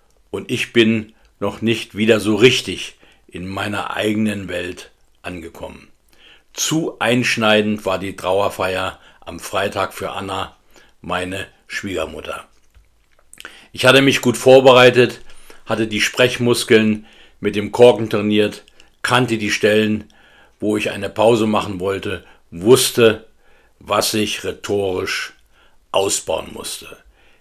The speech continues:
Dennoch, gleich zu Beginn bekam ich einen kleinen Heulkrampf, musste schluchzend anfangen. Ich hätte mich verfluchen können, aber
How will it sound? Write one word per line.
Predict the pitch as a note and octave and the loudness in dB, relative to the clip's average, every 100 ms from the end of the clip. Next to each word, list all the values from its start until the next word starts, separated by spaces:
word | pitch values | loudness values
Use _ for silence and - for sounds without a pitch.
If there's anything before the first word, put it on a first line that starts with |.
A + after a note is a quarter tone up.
| _ _ _ | _ _ _
Dennoch, | A2+ G2+ D2+ - - _ _ _ _ _ - | 2 2 -2 -8 -16 _ _ _ _ _ -8
gleich | A2 A2 B2+ C3+ C3 - | 0 4 6 6 2 -2
zu | A#2 A2 | 0 2
Beginn | A2 G2+ A2+ A2+ G#2+ | 2 2 2 0 -2
bekam | G#2 - G2+ G#2+ | -4 -4 -4 -4
ich | G#2+ - | -4 -6
einen | F#2+ G2 G2+ | -8 -8 -10
kleinen | F#2 F#2 F#2+ F#2+ E2 | -6 -6 -4 -8 -8
Heulkrampf, | G2+ G2+ G2+ - E2+ D#2 - - _ - - - _ | -6 -6 -8 -10 -10 -10 -14 -20 _ -20 -20 -20 _
musste | G#2 A2 - A#2 | -2 0 0 -2
schluchzend | A2 - A2 A#2 A2+ - - F#2+ F2 | -2 -2 0 2 0 -6 -10 -10 -12
anfangen. | E2 D#2+ - D#2+ - _ - - | -16 -16 -16 -16 -20 _ -20 -10
Ich | - A2+ - | -6 -4 -2
hätte | A#2 A2+ A2+ | -4 -4 -4
mich | G2+ G#2 | -4 -10
verfluchen | - A2 G2+ - - G2+ A#2 E2 E2+ | -8 -4 -4 -8 -10 -6 -4 -6 -12
können, | - - - - _ - _ _ - | -18 -18 -20 -20 _ -20 _ _ -10
aber | A2+ A2+ A2 G#2 | -6 -4 -4 -6